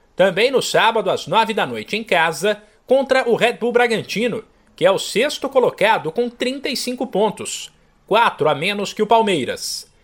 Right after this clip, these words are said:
Vários times estarão de olho nesses dois confrontos diretos, mas principalmente duas equipes. O líder Atlético Mineiro é uma.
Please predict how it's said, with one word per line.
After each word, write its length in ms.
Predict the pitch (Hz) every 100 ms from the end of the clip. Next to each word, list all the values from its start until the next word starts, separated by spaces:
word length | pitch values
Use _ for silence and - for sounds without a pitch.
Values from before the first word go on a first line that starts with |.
| _ _
Vários 480 | - 139 214 202 -
times 420 | - 202 190 117 143
estarão 400 | 147 196 208 208
de 100 | 269
olho 420 | 226 247 214 117
nesses 360 | 147 - 180
dois 260 | - 190 220
confrontos 560 | - 208 180 208 208 202
diretos, 720 | 226 190 123 - 98 - - _ _ -
mas 280 | 254 254 -
principalmente 840 | - 330 262 220 151 233 202 196
duas 480 | 202 196 285 339 294
equipes. 840 | 320 269 196 - - - - - _ _ _
O 80 | 131
líder 300 | 185 240 240
Atlético 560 | 196 170 170 160 180 220
Mineiro 440 | 254 220 240 262
é 100 | 254
uma. 400 | 262 233 143 110